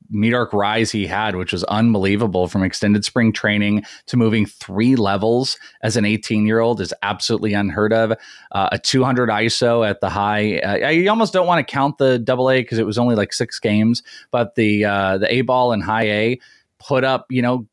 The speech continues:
pretty good average numbers, at least at the low A, had great power numbers over, uh, the two hundred side. Uh, slugging was four eighty-eight in high A, f-, uh, six hundred in low A. He absolutely dominated. He's the youngest player at every single level.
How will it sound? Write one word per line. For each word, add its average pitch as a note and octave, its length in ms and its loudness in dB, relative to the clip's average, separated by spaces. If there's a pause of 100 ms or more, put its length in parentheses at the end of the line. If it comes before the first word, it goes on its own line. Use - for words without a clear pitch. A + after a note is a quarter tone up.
(180)
pretty B2 200 0
good B2+ 160 -2
average A#2 320 -4
numbers, A#2 280 0
at G#2 60 -4
least A2 200 0
at G#2+ 100 -2
the F#2+ 80 -4
low A#2 240 0
A, B2 160 2
had F#2 400 -6
great A2 320 -2
power A#2+ 340 0
numbers A#2+ 480 0
over, G#2+ 400 0
uh, F2+ 220 -2
the F2 100 -8
two - 260 -6
hundred A#2+ 420 0
side. A#2 460 0 (360)
Uh, F#2+ 160 -2
slugging B2 520 0
was A2+ 120 2
four A#2+ 260 0
eighty-eight A2+ 460 0
in A2 120 -2
high A2 260 -2
A, A2 200 0
f-, - 380 -8
uh, G#2+ 180 0
six - 480 -4
hundred B2 600 -2
in A2 260 -2
low G#2+ 220 0
A. A2+ 60 0
He A#2 120 -2
absolutely C3+ 460 0
dominated. G#2+ 500 0
He's G#2 140 -2
the G#2+ 100 -4
youngest A2+ 400 0
player A2+ 240 0
at G2+ 60 0
every G#2 200 0
single C3+ 320 0
level. F#2+ 400 0